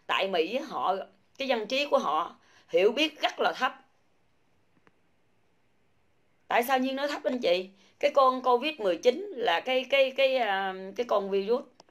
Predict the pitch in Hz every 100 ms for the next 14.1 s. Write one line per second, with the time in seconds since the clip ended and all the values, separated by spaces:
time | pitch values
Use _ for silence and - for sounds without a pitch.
0 | _ _ _ _ _ _ - 294 294 269
1 | 262 262 254 247 214 185 175 240 285 285
2 | 262 247 208 190 185 254 269 254 247 208
3 | 185 175 196 254 - 285 277 269 262 254
4 | - - _ _ 285 311 311 311 311 -
5 | - 302 302 320 339 - - - - 254
6 | 294 - 302 269 262 220 190 185 190 180
7 | 180 240 240 196 180 175 180 254 262 262
8 | 247 240 180 247 269 294 254 214 165 254
9 | 254 220 233 233 233 233 233 196 254 -
10 | - - - 180 175 170 175 269 262 247
11 | 240 220 214 208 202 202 202 196 - 233
12 | 214 208 240 226 226 220 208 214 262 330
13 | 381 240 175 170 - _ _ _ _ _
14 | -